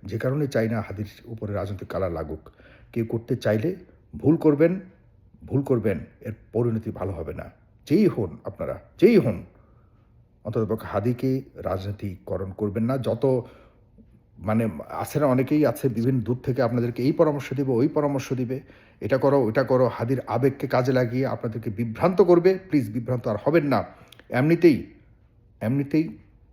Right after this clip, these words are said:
হাদির হত্যার পর কয়েকটি ঘটনায়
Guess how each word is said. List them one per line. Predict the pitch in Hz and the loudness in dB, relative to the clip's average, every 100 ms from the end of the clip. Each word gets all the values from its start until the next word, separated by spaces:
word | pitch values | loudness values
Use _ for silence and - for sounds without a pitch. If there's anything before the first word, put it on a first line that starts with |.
| _ _ _ _ _ _ _ _ - | _ _ _ _ _ _ _ _ -20
হাদির | - - 110 120 110 - - - _ | -12 -6 0 0 0 -6 -20 -20 _
হত্যার | - 107 - 120 | -14 -14 -4 -4
পর | 110 110 110 - - _ _ - | 0 2 2 0 -12 _ _ -6
কয়েকটি | 104 107 110 | -4 -4 -6
ঘটনায় | 98 107 104 | -4 -4 -6